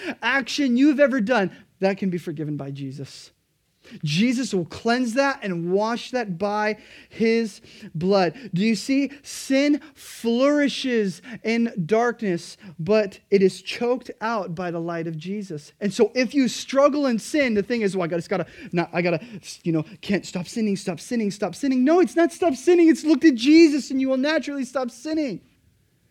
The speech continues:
Set your focus, set your eyes on him, and you will move in the light. And as you move in the light, your sin will not flourish, because sin flourishes in the darkness, but in the light, it's choked out.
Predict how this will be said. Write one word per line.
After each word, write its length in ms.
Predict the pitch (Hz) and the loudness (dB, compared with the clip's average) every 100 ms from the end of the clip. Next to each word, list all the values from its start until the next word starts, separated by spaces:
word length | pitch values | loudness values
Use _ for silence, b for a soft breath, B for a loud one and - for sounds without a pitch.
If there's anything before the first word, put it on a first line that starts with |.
| B B B B - | B B B B -12
Set 240 | - 302 | 2 4
your 140 | 294 | 4
focus, 500 | 269 - 320 262 285 | 2 2 2 2 -2
set 200 | - 311 | 0 -2
your 180 | 294 302 | -2 -2
eyes 300 | 277 330 277 | 2 4 4
on 120 | 302 269 | 4 4
him, 220 | 311 302 | 4 4
and 100 | 269 | 2
you 100 | 277 | 2
will 100 | 269 | 2
move 320 | 247 311 311 | 4 4 2
in 80 | 294 | 2
the 80 | 285 | 2
light. 240 | 311 320 | 0 0
And 100 | 269 | 0
as 180 | 285 240 | 0 0
you 80 | 269 | 2
move 260 | 311 330 | 4 2
in 60 | 294 | 2
the 80 | 285 | 0
light, 240 | 302 294 | 0 2
your 140 | 277 | 0
sin 440 | - - 311 311 269 B 320 269 | -2 -4 0 0 -2 B -8 -6
will 240 | 233 277 254 | -2 0 2
not 300 | 262 294 233 | 0 -2 -6
flourish, 640 | - 262 320 339 285 - | -6 0 2 2 0 -2
because 280 | 254 247 - | -4 -4 -2
sin 140 | 247 | -4
flourishes 520 | 226 233 233 202 220 | -4 -4 -4 -4 -6
in 60 | 220 | -8
the 80 | 220 | -6
darkness, 380 | 247 240 240 - | -8 -8 -10 -8
but 140 | 190 | -8
in 60 | 190 | -6
the 60 | |
light, 240 | 190 220 180 | -6 -6 -8
it's 140 | 147 | -10
choked 280 | - 160 185 | -12 -12 -14
out. 320 | 190 170 | -16 -18